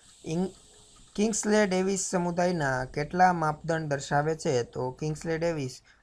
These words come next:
સમુદાયના મુખ્ય બે માપદંડ દર્શાવે છે. કયા વિદ્વાને વર્ષો સુધી ઓક્સફર્ડ વિદ્યાલયમાં અધ્યાપન કરાવ્યું હતું?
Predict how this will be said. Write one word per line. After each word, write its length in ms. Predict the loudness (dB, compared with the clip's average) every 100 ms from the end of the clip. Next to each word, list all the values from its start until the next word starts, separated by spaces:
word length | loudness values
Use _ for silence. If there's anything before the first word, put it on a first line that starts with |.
| -8
સમુદાયના 580 | -4 -4 -2 -4 -2 -4
મુખ્ય 340 | -4 -6 -6
બે 320 | -6 -2 0 0
માપદંડ 480 | 0 -4 -4 -4
દર્શાવે 440 | -4 -4 -4 -4 -4
છે. 180 | -6 -8 _ _ _ _ _ -4
કયા 240 | 4 6 6
વિદ્વાને 540 | 4 4 4 4 0
વર્ષો 440 | 0 0 0 -4
સુધી 460 | -2 -2 -2 -2 -4 -14 -8
ઓક્સફર્ડ 440 | -4 -4 -2 -2 0
વિદ્યાલયમાં 600 | 0 0 2 0 0 0
અધ્યાપન 500 | 0 0 0 -2 -4
કરાવ્યું 560 | 0 2 2 0 -2
હતું? 480 | -2 -2 -6 -8 -16